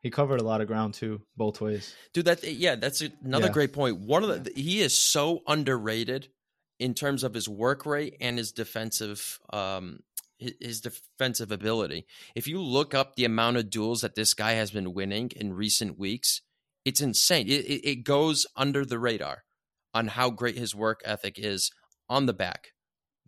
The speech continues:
Speaker 1: Listen,
Speaker 2: getting back.
Speaker 1: I don't wanna tell any coach, but he'd make a better left back than Wendell, but we don't need anyone to know that because he needs to stay in <laughs> left wing.
Speaker 2: Yeah, no, yeah, he definitely does. He definitely does.
Speaker 1: <laughs>
Speaker 2: But,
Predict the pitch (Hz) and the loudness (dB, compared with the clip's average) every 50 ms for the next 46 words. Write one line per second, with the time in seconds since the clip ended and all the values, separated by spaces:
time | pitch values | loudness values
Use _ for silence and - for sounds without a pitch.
0 | - - 131 123 120 123 117 104 95 90 104 107 113 117 123 123 120 120 - 135 | -10 -2 0 2 2 2 2 2 0 0 0 0 0 0 2 0 0 2 2 2
1 | 127 123 123 123 117 - 120 120 131 131 - - - 101 87 - - - _ _ | 4 4 2 0 0 0 0 0 0 -2 -4 -8 -6 -6 -6 -6 -8 -12 _ _
2 | _ _ _ _ - 110 101 104 113 113 107 113 98 92 104 95 95 95 98 95 | _ _ _ _ -12 -10 -6 -2 -2 -2 -2 -2 -4 -4 -2 -2 -2 -2 -2 -4
3 | - - - 98 101 - - - 98 95 95 101 110 117 127 131 - _ - 92 | -6 -6 -6 -4 -4 -6 -6 -8 -6 -6 -4 -4 -4 -4 -6 -8 -10 _ -10 -10
4 | 92 - - 101 98 90 101 101 95 95 98 98 101 104 104 - - 104 104 95 | -8 -6 -6 -6 -6 -6 -6 -6 -6 -6 -8 -8 -8 -8 -10 -10 -8 -8 -8 -6
5 | 98 101 107 110 - - - - - 92 - 104 107 107 98 - 190 - - - | -6 -6 -8 -8 -10 -12 -12 -10 -10 -8 -2 0 0 0 2 0 0 0 0 2
6 | 113 110 113 117 135 151 143 151 - - - - - - - - - _ - - | 2 2 4 6 6 6 4 4 2 -2 -6 -10 -14 -16 -18 -20 -20 _ -20 -18
7 | - - 160 143 - - 151 160 139 127 127 123 117 113 117 113 113 113 110 123 | -12 -10 -10 -8 0 2 4 4 4 4 4 4 4 4 4 4 4 4 4 4
8 | 123 110 135 131 - - 123 113 107 104 95 104 107 98 95 - - - - - | 4 2 2 2 2 2 0 0 0 0 0 0 0 0 0 0 0 -2 -2 -4
9 | - - 151 - - 117 117 - - - - 101 92 101 95 95 85 - 147 - | -2 0 0 2 4 2 2 2 0 -4 -4 -2 -2 -2 -2 -2 -4 -6 -8 -10
10 | - - 156 - - - - - - _ _ _ _ _ _ _ - - - - | -10 -12 -12 -12 -10 -12 -14 -14 -14 _ _ _ _ _ _ _ -8 -6 -6 -8
11 | - - - - - - - - - - - - - - 90 76 - - | -10 -16 -18 -18 -20 -20 -20 -20 -20 -20 -20 -20 -10 -6 -6 -6 -6 -6